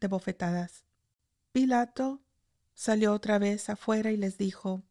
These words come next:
"Aquí lo traigo para que sepan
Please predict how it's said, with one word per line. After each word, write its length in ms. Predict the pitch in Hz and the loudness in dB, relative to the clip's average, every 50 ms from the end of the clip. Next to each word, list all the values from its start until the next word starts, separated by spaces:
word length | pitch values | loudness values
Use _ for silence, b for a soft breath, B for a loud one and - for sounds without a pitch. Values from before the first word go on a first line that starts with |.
| _ _ _ _ _ _ _ _ _ _ _ _ _ _ | _ _ _ _ _ _ _ _ _ _ _ _ _ _
"Aquí 280 | - 220 214 - - 240 | -8 -8 -6 -2 -2 0
lo 160 | 240 254 254 | 0 0 -2
traigo 440 | 254 247 240 240 247 233 226 202 - | 2 2 2 2 2 0 -2 -4 -4
para 200 | - 202 202 196 | -4 -4 -4 -4
que 160 | - - 208 | -6 -6 -10
sepan 500 | - - 233 214 214 - 226 226 226 226 | -4 -2 -4 -4 -2 -2 -2 0 0 -2